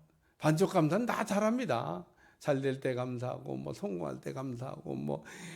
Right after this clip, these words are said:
뭐 복 받을 때 감사하고, 뭐 그럴 때 감사 못하는 사람이, 반대는 내가 막 힘들고 어렵고 뭐 안 되고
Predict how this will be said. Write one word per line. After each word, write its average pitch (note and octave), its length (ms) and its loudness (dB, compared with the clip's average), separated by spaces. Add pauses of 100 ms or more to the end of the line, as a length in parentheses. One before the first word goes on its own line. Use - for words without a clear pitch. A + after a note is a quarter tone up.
(140)
뭐 C#3+ 300 2
복 C#3+ 200 0
받을 C#3 320 2
때 C#3+ 120 2
감사하고, C3 500 -2
뭐 C3 160 -6
그럴 G#3+ 220 0
때 A#3+ 100 -2
감사 F#3 360 2
못하는 C3+ 360 -2
사람이, C#3+ 240 -4 (320)
반대는 E3 440 -2 (1200)
내가 C#3 200 -2
막 C#3+ 280 -10 (320)
힘들고 C3+ 680 -4
어렵고 C3+ 580 -4
뭐 C#3 300 -8
안 C#3 180 -2
되고 D3 480 -6